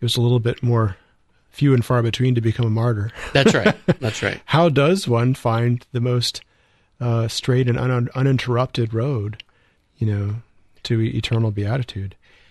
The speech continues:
Speaker 1: And,
Speaker 2: It,
Speaker 1: and, and
Speaker 2: yeah.
Speaker 1: sometimes for many people, the answer was in a monastery, in a
Speaker 2: Mm.
Speaker 1: place where your life is, is regulated, your life is, um, in some ways to the outside world,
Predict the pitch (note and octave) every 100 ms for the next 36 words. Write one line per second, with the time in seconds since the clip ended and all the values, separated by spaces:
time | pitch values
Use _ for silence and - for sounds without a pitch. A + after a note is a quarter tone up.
0 | _ - G#2+ G#2 - C3 A2+ - A2+ D#3
1 | C3+ D3+ C3 B2+ D3 - C3+ A#2+ A#2+ C3+
2 | - C#3+ B2 A2+ A2 A2+ - B2 G#2 G2+
3 | A2 - - _ _ _ _ _ _ A2+
4 | A2+ C3 E3+ - G2+ G2 G2 G#2+ C3 A2+
5 | A#2 - A#2 A2 G#2+ G#2+ _ _ _ -
6 | B2+ C#3 G3 - C#3+ - C#3+ C3+ C#3 D3
7 | D#3+ C#3 C#3 E3+ E3 B2 A#2+ B2 C3 -
8 | A#2 - - _ _ _ - A#2+ A#2 A2+
9 | A#2 B2 _ _ C3+ - C4 G#3 C3 A#2+
10 | C#3+ C3 C3+ - C#3+ B2 A#2 B2+ E3+ A#2
11 | A#2+